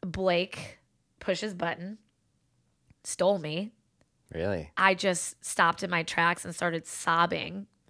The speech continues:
Speaker 2: <laughs>
Speaker 1: Carson had to come get me and bring me back onto stage. And I was, like, so, like, I didn't even know what to say. I was just, "Thank you. I, you haven't spoken a word to me, and you didn't even turn your chair the first time, but thank you."
Speaker 2: Right.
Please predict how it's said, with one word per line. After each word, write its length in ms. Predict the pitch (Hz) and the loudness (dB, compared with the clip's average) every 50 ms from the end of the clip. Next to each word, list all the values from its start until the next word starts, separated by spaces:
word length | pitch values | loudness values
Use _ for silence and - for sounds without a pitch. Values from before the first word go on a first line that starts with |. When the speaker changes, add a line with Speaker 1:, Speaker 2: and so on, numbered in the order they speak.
| _ _ | _ _
Speaker 2:
<laughs> 380 | _ _ _ - - - 143 | _ _ _ -20 -8 -4 -2
Speaker 1:
Carson 400 | 120 233 233 240 233 - 240 226 | 6 8 8 8 8 4 -2 -2
had 180 | 226 220 208 196 | 0 0 0 0
to 80 | 202 | 0
come 400 | 185 - - - 214 214 208 190 | -4 -2 -2 -2 -2 -2 -2 -6
get 360 | 165 - - 196 208 214 - 165 | -6 -2 0 2 2 2 0 -6
me 360 | 165 151 - - - 214 - _ _ _ _ _ _ _ _ _ _ _ _ - | -10 -10 -10 -10 -12 -14 -16 _ _ _ _ _ _ _ _ _ _ _ _ -4
and 160 | 208 202 185 | -4 -4 0
bring 180 | - 208 196 | -2 -2 -2
me 80 | 190 190 | -2 -2
back 260 | 180 180 170 170 - 175 | 2 2 2 2 2 0
onto 220 | 170 165 165 165 | -2 -2 -4 -6
stage. 520 | - - - - 165 165 160 156 - - - - | -8 -6 -4 -2 -2 -2 -4 -8 -10 -10 -4 -2
And 100 | 185 175 | 0 2
I 160 | 170 175 180 | 4 2 2
was, 220 | 175 180 165 165 | 2 -2 -2 -2
like, 180 | 170 165 165 - | -2 -4 -2 -4
so, 300 | - - - 185 180 175 | -6 0 2 2 2 2
like, 320 | 170 160 165 165 - - _ _ _ _ _ _ _ _ _ _ _ _ _ _ _ _ - - - _ - | 2 0 -4 -4 -8 -14 _ _ _ _ _ _ _ _ _ _ _ _ _ _ _ _ -20 -20 -20 _ 2
I 100 | - 202 202 | 4 4 4
didn't 120 | 185 180 180 | 4 0 -2
even 180 | 165 170 160 | -4 -2 -4
know 100 | 165 160 | -4 -4
what 80 | 160 160 | -4 -4
to 100 | - 165 | -6 -4
say. 140 | - 170 170 | -2 0 2
I 180 | 170 165 165 | 4 4 4
was 120 | 165 160 160 | 4 0 -2
just, 160 | 165 - - | -6 -6 -4
"Thank 260 | - 165 165 165 - | -2 -2 -2 -2 -4
you. 120 | 185 170 160 | -6 -6 -4
I, 380 | 165 170 - 170 160 160 160 - - | -4 -2 -2 -2 -2 -2 -6 -8 -6
you 140 | 160 175 | -4 -2
haven't 160 | 185 180 175 165 | -2 -2 -2 -6
spoken 320 | - - 180 170 170 165 | -2 0 0 0 0 -2
a 60 | 160 | -2
word 180 | 170 175 180 180 | 2 2 2 2
to 80 | - | 0
me, 80 | 185 180 | -4 -4
and 60 | 170 165 | -4 -4
you 60 | 160 | -4
didn't 140 | 160 175 175 | -4 -4 -4
even 180 | 170 165 165 160 | -4 -6 -6 -8
turn 220 | - - 165 165 | -6 -8 -8 -8
your 80 | 165 165 | -8 -10
chair 220 | - - 175 165 | -4 -2 -2 -2
the 100 | 165 170 | -2 -2
first 260 | - 190 190 185 - | -2 -2 -4 -2 -4
time, 180 | - 175 165 156 | -6 -6 -4 -4
but 160 | 165 - - | -6 -10 -8
thank 320 | - 160 160 170 - - | -10 -10 -10 -10 -12 -10
you." 120 | - 156 - | -8 -6 -2
Speaker 2:
Right. 420 | 107 107 107 135 120 107 120 123 | 0 2 4 4 4 4 2 0